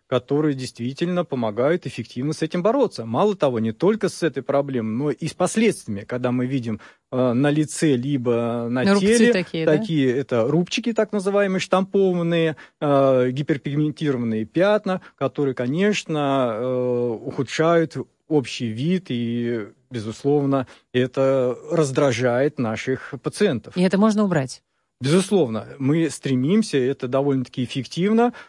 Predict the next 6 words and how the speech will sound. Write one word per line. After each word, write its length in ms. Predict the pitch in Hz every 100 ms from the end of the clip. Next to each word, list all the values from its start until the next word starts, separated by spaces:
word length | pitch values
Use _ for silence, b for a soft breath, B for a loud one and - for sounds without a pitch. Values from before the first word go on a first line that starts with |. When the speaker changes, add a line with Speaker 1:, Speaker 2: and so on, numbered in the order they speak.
| _
Speaker 1:
Другой 260 | 127 143 196
вопрос, 600 | 165 143 139 131 117 -
да, 260 | 117 123 120
здесь 260 | 120 117
у 60 | 127
каждого 600 | 143 143 123 127 123